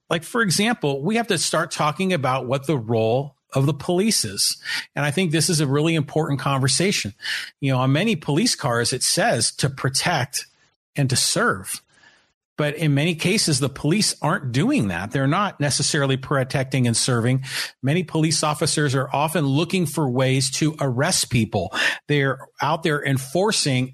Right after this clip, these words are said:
a list of laws that is, like, infinite long. That's a mile long list of laws that they're being asked to enforce. In some cases, they're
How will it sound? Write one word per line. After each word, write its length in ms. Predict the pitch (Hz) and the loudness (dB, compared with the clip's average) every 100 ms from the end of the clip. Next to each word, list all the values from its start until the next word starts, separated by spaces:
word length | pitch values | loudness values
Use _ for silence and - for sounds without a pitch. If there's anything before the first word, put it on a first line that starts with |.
| - | -2
a 40 | |
list 380 | 123 151 190 - | 0 2 0 0
of 140 | 123 | -2
laws 500 | 120 123 208 139 113 120 | -2 0 0 0 0 0
that 160 | 135 135 | 2 2
is, 180 | 127 | 2
like, 340 | 135 135 131 - _ | 0 -2 -4 -10 _
infinite 560 | 196 233 - 147 135 139 | 0 0 2 0 0 0
long. 460 | 170 185 98 95 - 127 - | 0 0 -2 -6 -6 -6 -4
That's 200 | 143 - | -2 0
a 40 | 135 | 2
mile 440 | 131 147 180 180 | 4 2 2 2
long 300 | 147 165 156 | 2 2 2
list 280 | 156 156 - | 2 2 0
of 100 | 120 | 0
laws 340 | 151 180 175 | 2 2 0
that 120 | 135 | 0
they're 140 | 127 123 | 0 0
being 260 | 131 131 | 2 2
asked 240 | 131 123 - | 2 0 0
to 100 | 127 | 2
enforce. 560 | 113 - 175 175 - - - - - - | 2 2 2 2 0 -4 -6 -8 -6 -2
In 100 | 131 | 0
some 300 | - 196 214 | 2 2 0
cases, 560 | - 175 165 175 139 | 0 0 2 2 2
they're 240 | 131 117 | 2 0